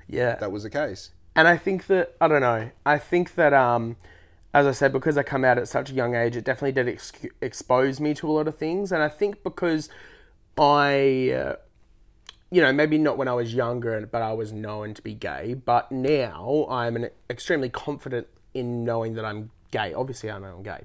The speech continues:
Speaker 1: but
Speaker 2: Yeah.
Speaker 1: what I'm getting at is, <sighs>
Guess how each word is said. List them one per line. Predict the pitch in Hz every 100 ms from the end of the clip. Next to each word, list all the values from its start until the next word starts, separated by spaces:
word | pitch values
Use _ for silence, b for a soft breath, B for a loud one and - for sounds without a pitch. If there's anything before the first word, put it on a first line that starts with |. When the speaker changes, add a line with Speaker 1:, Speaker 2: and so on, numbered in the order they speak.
| -
Speaker 1:
but | 117
Speaker 2:
Yeah. | 104 92 -
Speaker 1:
what | -
I'm | 175
getting | 147 131
at | 117 110 -
is, | 127 120 113 - b b b b b b b _ _
<sighs> | _